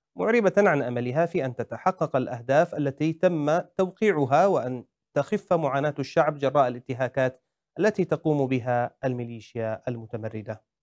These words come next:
في السياق ذاته، أصدرت كل من المملكة العربية السعودية والولايات المتحدة الأمريكية بيانًا أكدا فيه توقيع الجيش والمتمردين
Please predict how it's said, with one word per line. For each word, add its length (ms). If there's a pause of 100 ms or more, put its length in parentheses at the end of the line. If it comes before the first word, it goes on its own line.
(1900)
في 40
السياق 340
ذاته، 560
أصدرت 320
كل 260
من 220
المملكة 380
العربية 300
السعودية 720
والولايات 500
المتحدة 460
الأمريكية 600
بيانًا 600
أكدا 340
فيه 340
توقيع 440
الجيش 380
والمتمردين 840